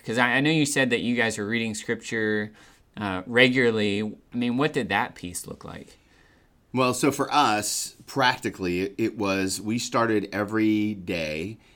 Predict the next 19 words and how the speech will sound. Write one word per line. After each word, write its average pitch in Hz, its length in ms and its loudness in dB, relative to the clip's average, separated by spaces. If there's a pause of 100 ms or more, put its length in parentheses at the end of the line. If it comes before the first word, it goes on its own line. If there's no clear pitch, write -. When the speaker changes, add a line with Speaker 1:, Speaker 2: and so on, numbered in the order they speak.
(240)
Speaker 2:
together 98 520 0
going 101 500 -2
over 95 260 -4
the 85 120 -4
scripture - 360 -6
that 90 120 -4
we 92 140 -2
were 90 100 -2
supposed 95 400 -6
to 101 60 -6
have 87 100 -8
read 85 160 -4
the 80 80 -8
night 80 240 -10
before. 82 400 -14 (580)
And 104 120 -2
Speaker 1:
Okay. 104 80 -2
Speaker 2:
so, 98 340 0
um, 90 320 -2